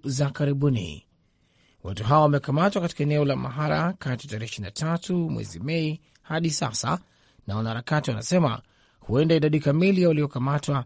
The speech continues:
ikawa ya juu kuliko inavyoripotiwa. Miongoni mwa watu ambao wamekamatwa ni wanaharakati, waandishi wa habari na watu wanaodaiwa kuwa wakosoaji wa serikali. Wanaharakati wanaishutumu serikali ya Ethiopia kwa kulenga watu kutoka jamii ya Mahara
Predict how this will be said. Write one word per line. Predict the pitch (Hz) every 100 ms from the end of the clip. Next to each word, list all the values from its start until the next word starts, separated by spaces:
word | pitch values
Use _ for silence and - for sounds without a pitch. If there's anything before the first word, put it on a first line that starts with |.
| _ _ -
ikawa | 101 - 147
ya | 139
juu | 151 180 151
kuliko | 147 147 139
inavyoripotiwa. | 117 107 80 80 87 - 135 101 64 50 _ _ _ _ _ _ _ _ - - - _ _ _ -
Miongoni | 78 98 143 147
mwa | 139
watu | 160 156
ambao | 147 151
wamekamatwa | 151 147 147 165 170
ni | 170
wanaharakati, | 160 147 143 139 156 160 165 180
waandishi | 143 135 135 139
wa | 131
habari | 139 151 175 190
na | 139
watu | 139 143
wanaodaiwa | 139 127 143 131
kuwa | - 180 160 143 117
wakosoaji | 151 147 151 - 151 117 104
wa | 78 104
serikali. | - 71 65 139 135 120 - - - _ _ _ _ _ _ -
Wanaharakati | 175 165 143 - 147 160 170
wanaishutumu | 123 113 156 151
serikali | 131 117 127 117
ya | -
Ethiopia | - 147 135 110 - - _ _ -
kwa | -
kulenga | - 110 123 123
watu | 151 175 180 160
kutoka | 147 127 113
jamii | 113 127 123
ya | 101
Mahara | - - 160 147